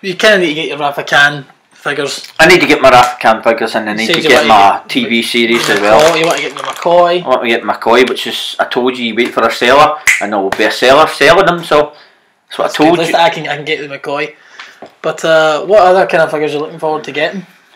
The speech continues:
Speaker 2: Um, well, I get my Batman coming away from Neck and all that.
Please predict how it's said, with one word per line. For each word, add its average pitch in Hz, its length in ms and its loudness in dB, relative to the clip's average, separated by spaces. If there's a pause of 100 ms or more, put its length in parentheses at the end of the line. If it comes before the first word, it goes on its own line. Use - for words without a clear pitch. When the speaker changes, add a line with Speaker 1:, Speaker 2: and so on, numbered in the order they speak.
(240)
Speaker 2:
Um, 110 580 0 (1600)
well, 107 400 4 (1120)
I 120 100 2
get 139 180 2
my 117 100 4
Batman 131 560 4 (1200)
coming 147 240 2
away 127 200 4
from 117 200 -4
Neck 113 240 0
and 123 100 -2
all 120 120 4
that. 113 280 2